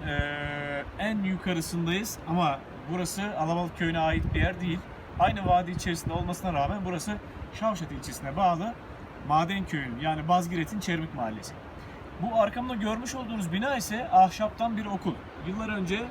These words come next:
burada öğrenciler, eee, eğitim görüyorlardı. Ama malumunuz köylerdeki bütün okulların kapanmasıyla birlikte bu okulda, eee, o durumdan nasibini alan bir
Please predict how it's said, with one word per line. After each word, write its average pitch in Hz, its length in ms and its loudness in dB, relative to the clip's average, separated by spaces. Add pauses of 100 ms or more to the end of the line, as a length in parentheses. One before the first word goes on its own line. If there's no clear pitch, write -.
burada 196 260 -2
öğrenciler, 190 680 0 (400)
eee, 156 240 -4
eğitim 190 420 0
görüyorlardı. 151 540 0 (560)
Ama 196 180 2
malumunuz 190 760 2 (320)
köylerdeki 180 560 -2
bütün 175 200 -4
okulların 165 440 -2
kapanmasıyla 165 680 -2
birlikte 127 460 -4 (500)
bu 185 80 -4
okulda, 165 640 0 (100)
eee, 135 520 0
o 170 100 -2
durumdan 160 400 -2
nasibini 143 400 -4
alan 147 240 2 (160)
bir 139 360 -4